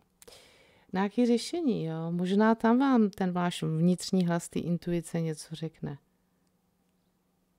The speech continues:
Protože ta odpověď je ve vás v podstatě, jo?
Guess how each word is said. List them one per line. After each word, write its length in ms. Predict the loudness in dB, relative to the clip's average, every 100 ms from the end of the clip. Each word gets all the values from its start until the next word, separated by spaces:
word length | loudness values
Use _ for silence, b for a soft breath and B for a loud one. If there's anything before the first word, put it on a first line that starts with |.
| _ _ _ _ _ _ _ _ -20 -20 _ _ _ _ B B B B B B B B
Protože 360 | -4 0 2
ta 120 | 2
odpověď 540 | 2 2 2 6 6 6
je 80 | 6
ve 120 | 6
vás 300 | 4 2 -4
v 80 | -6
podstatě, 500 | -6 -4 -6 -6 -6
jo? 400 | -6 -8 -10